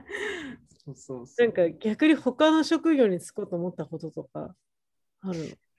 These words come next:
Speaker 2: の？れいちゃんは。
Speaker 1: えー。
Speaker 2: うん。
Speaker 1: でも、
Speaker 2: 迷ってホテルで働く、カフェで働くとかしたけど、
Speaker 1: うん。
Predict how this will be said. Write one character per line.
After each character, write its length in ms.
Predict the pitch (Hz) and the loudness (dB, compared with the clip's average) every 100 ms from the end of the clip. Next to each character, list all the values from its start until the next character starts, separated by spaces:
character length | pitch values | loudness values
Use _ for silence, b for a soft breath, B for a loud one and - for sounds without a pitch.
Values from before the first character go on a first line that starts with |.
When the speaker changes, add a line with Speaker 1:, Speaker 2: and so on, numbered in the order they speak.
| _ | _
Speaker 2:
の？ 80 | 175 | -6
れ 40 | |
い 80 | 170 | -6
ち 100 | - | -8
ゃ 40 | - | -14
ん 80 | - | -14
は。 120 | - _ _ - | -16 _ _ -10
Speaker 1:
え 60 | |
ー。 960 | 196 226 240 302 349 359 359 359 359 370 | -4 0 0 0 -2 -6 -10 -12 -10 -8
Speaker 2:
う 40 | |
ん。 80 | 349 _ _ _ _ _ | -8 _ _ _ _ _
Speaker 1:
で 100 | 202 | -4
も、 260 | 226 175 147 | -4 -2 0
Speaker 2:
迷 220 | 269 330 | 4 6
っ 360 | 359 - - - | 4 2 -10 0
て 120 | 311 | 0
ホ 160 | 269 | 2
テ 180 | 277 233 | 4 6
ル 100 | 196 | 6
で 60 | 175 | 4
働 440 | 165 170 160 156 | -2 -8 -6 -8
く、 120 | - | -10
カ 160 | - 190 | -16 -4
フ 80 | 190 | 0
ェ 60 | |
で 60 | 160 | 0
働 340 | 156 151 160 | -2 -8 -10
く 100 | 151 | -10
と 120 | 170 - | -16 -16
か 120 | 156 | -16
し 100 | - | -12
た 80 | 185 | -8
け 60 | |
ど、 40 | 175 | -4
Speaker 1:
う 40 | |
ん。 120 | 135 | -6